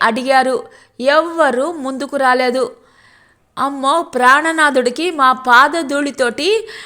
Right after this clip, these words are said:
ఉపచారమా? ఎంత పాపం, ఇంకేమన్నా ఉందా? నరకానికి పోతాము అంటూ రుక్మిణి మొదలుగా పత్నులందరూ ముఖాన్ని చాటేశారు. అప్పుడే నారద మహర్షి వచ్చాడు.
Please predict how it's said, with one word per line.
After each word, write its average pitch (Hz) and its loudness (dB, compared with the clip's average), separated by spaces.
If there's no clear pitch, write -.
ఉపచారమా? 262 0
ఎంత 269 -6
పాపం, 262 2
ఇంకేమన్నా 285 -2
ఉందా? 254 0
నరకానికి 285 0
పోతాము 277 -2
అంటూ 269 -4
రుక్మిణి 359 -4
మొదలుగా 269 2
పత్నులందరూ 285 0
ముఖాన్ని 285 2
చాటేశారు. 269 -2
అప్పుడే 294 2
నారద 277 2
మహర్షి 262 -2
వచ్చాడు. 254 -2